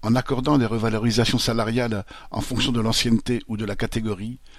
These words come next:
le gouvernement essaie de créer la division, mais bien des travailleurs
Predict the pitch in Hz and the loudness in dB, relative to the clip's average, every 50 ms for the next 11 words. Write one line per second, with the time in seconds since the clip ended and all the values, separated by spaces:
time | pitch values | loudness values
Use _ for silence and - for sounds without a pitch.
0 | - - - - - - 117 113 113 127 123 143 127 127 135 135 147 147 - - | -20 -20 -20 -14 -8 -6 -4 -2 0 0 0 4 4 6 8 8 8 8 6 2
1 | - 110 - - 135 113 110 101 - - 127 123 123 113 110 104 107 104 101 110 | -2 0 2 2 2 2 0 -2 -2 -2 -2 0 0 0 0 0 -2 -2 -2 -4
2 | 95 85 92 107 107 120 139 - - - - - - - - - - - 104 98 | -4 -2 -2 -2 -2 -2 -4 -6 -12 -20 -20 -20 -20 -20 -20 -8 -4 -4 -2 2
3 | 117 131 123 123 110 - 117 110 110 113 110 110 110 117 120 117 123 | 2 2 2 2 0 -2 -4 -2 -2 -2 0 0 -2 -2 -2 -4 -4